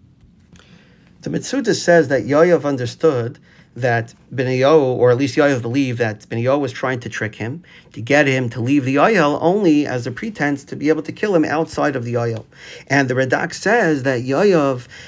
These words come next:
wanted to get a final act against Shlomo, and therefore he wanted that Shlomo, if he was gonna kill him, he would have to kill him in the Makom HaMikdash. In that way, there would be some kitrug against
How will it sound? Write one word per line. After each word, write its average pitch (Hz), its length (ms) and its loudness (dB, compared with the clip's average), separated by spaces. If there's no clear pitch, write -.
wanted 165 420 -2
to 131 260 -6
get 160 240 6
a 143 100 0
final 147 720 2
act 151 480 -2
against 131 600 -2
Shlomo, 117 680 -2
and 139 180 0
therefore 196 480 4
he 151 140 2
wanted 160 480 2
that 143 140 -2
Shlomo, 156 460 0
if 127 180 -2
he 160 60 -2
was 160 140 0
gonna 160 160 0
kill 233 240 -2
him, 175 100 0
he 156 100 2
would 165 100 2
have 165 140 -2
to - 80 -6
kill 190 260 -2
him 160 100 4
in 147 120 4
the 143 40 2
Makom 135 320 -2
HaMikdash. 120 640 -4
In 127 80 -4
that 180 220 2
way, 180 360 4
there 135 140 2
would 135 180 0
be 123 120 -8
some 170 320 0
kitrug 160 560 -4
against 135 600 -4